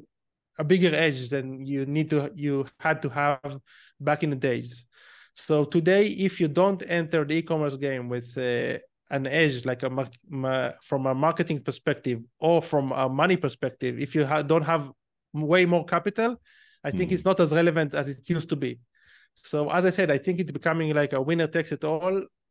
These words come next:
Speaker 1: Small players, unless they find, like, a very tiny niche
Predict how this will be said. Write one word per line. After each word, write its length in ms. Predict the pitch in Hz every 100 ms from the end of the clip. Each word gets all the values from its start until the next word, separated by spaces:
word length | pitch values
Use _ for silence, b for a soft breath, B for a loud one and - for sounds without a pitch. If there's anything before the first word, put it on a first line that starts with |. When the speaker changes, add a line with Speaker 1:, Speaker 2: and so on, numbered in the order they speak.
| - 135
Speaker 1:
Small 400 | - - 180 185
players, 480 | 180 180 180 170 143
unless 440 | 139 143 185 180
they 120 | 170 156 -
find, 300 | - 170 165
like, 140 | 160
a 60 | 143
very 380 | 151 180 175 _ 175
tiny 300 | 175 170 165
niche 500 | 185 170 160 -